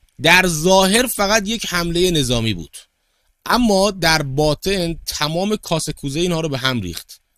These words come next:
یعنی شما حساب بکنید، کریدور عرب مد که رفت رو هوا کلاً، یه رقم بسیار بالایی تا حدود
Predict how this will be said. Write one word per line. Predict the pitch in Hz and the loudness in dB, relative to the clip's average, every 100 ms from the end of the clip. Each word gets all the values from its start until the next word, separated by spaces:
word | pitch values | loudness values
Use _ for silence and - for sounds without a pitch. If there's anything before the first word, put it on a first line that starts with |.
| _ _ _ - | _ _ _ -4
یعنی | 139 | -2
شما | 147 170 | 0 2
حساب | 160 - 180 | 0 0 -2
بکنید، | 165 147 160 180 | -4 -4 -4 -4
کریدور | 160 151 175 | -4 -2 -2
عرب | 165 156 151 | 0 0 -2
مد | 156 185 | -2 -4
که | - | -2
رفت | 190 208 | -2 -2
رو | 180 | -2
هوا | 156 151 | -2 -2
کلاً، | 139 98 85 - _ _ _ _ _ _ - | -4 -6 -8 -14 _ _ _ _ _ _ 0
یه | 175 | 2
رقم | 208 185 196 220 | 4 2 0 -2
بسیار | 180 175 - 156 190 214 | 0 -2 0 -2 0 0
بالایی | 165 170 185 190 | 0 2 2 0
تا | - 165 | -2 -4
حدود | 160 175 214 | -4 -4 -6